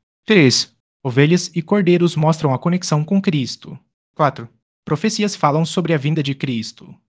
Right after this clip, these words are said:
Cinco, conhecer essas tipologias é divertido e interessante. Figuras cristológicas e a tipologia de Cristo no Antigo Testamento. Moisés como Cristo, o libertador a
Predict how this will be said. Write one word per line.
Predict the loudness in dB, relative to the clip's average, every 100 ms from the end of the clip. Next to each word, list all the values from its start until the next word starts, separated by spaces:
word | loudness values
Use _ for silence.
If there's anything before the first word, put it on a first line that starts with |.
| _ 2
Cinco, | 4 4 -2 -16 _ _ _
conhecer | 4 4 6 4
essas | 4 0
tipologias | 0 0 4 4 6 4
é | 4
divertido | 4 2 2 4 4 2
e | 2
interessante. | 0 2 2 0 -2 -2 -6 -10 _ _ _ -6
Figuras | 2 2 2
cristológicas | 0 0 2 2 2 0 -2 -4 0
e | 2
a | 2
tipologia | 0 2 2 4 2
de | 2
Cristo | 2 0 0 0
no | 0 0
Antigo | 2 4 4 2
Testamento. | 2 2 4 4 4 4
Moisés | 4 4 2 2
como | 0 2
Cristo, | 2 2 0 -6 -8 0
o |
libertador | 2 4 2 2 2 4
a | 4 2